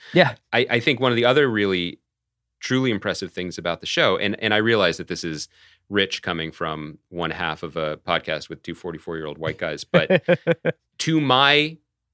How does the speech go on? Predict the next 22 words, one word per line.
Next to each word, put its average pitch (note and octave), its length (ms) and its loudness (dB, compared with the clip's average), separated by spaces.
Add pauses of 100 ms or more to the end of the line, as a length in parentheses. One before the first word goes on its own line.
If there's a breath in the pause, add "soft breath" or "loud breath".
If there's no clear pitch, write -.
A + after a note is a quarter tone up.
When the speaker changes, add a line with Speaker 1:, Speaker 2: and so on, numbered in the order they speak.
(260)
Speaker 2:
forty-four-year-old G#2 680 0
white F#2+ 300 0
eyes, E2 560 0 (500)
I B2 120 4
was E3 200 2
really A#2+ 460 -2
struck - 360 -4
by G2 180 4
and F#2 100 0
impressed G#2+ 400 -2
with F2 80 -4
how F#2+ 280 0
the F#2+ 120 -4
show F2+ 580 -2 (1300)
grapples G2+ 500 0
with E2+ 500 -2 (380)
intra-black C3+ 840 -2
conversations, D#3 720 -4
Speaker 1:
Mm-hmm. A3+ 200 8 (380)
Speaker 2:
conversations G2 720 -2
that, F2 260 0 (180)
that, E2+ 360 -2